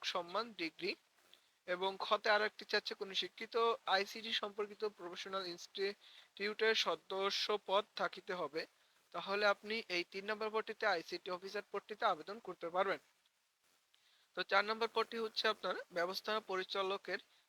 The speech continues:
ব্যক্তিগত সহকারী। এটার বেতন গ্রেড হচ্ছে তেরো, এগারো হাজার থেকে ছাব্বিশ হাজার পাঁচশো নব্বই টাকা পর্যন্ত। এখানে আঠারো থেকে বত্রিশ বছর এবং এখানে পদ সংখ্যা হচ্ছে একটি।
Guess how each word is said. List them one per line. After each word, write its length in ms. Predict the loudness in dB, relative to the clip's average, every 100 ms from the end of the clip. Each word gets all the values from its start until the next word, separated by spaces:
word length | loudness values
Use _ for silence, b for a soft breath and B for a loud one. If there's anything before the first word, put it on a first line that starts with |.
| _ -4
ব্যক্তিগত 420 | -4 -2 0 2 2
সহকারী। 540 | 6 6 4 0 -2 -4 b b b -14
এটার 240 | -2 0 0
বেতন 320 | -2 -4 -2
গ্রেড 200 | 2 2 2
হচ্ছে 200 | -4 -6 _ 2
তেরো, 280 | 4 6 2 -2 _ b b b _ _ _ 4
এগারো 260 | 4 4
হাজার 240 | 2 0 0
থেকে 180 | 2 2
ছাব্বিশ 300 | 0 4 4
হাজার 160 | 6 4
পাঁচশো 260 | 0 -2 -2
নব্বই 280 | -2 -2 0
টাকা 160 | -2
পর্যন্ত। 340 | -2 -2 -2 -2 -2 -4
এখানে 280 | -2 0 4
আঠারো 320 | 4 4 2 0
থেকে 220 | -2 -2
বত্রিশ 400 | -4 -6 -6 -6
বছর 340 | -2 0 2 0 -2 b b b -8
এবং 280 | -2 4 4 2 -4
এখানে 280 | 0 0
পদ 180 | 0 -2
সংখ্যা 320 | 0 0 0 -4
হচ্ছে 160 | 0 -2
একটি। 260 | -2 -6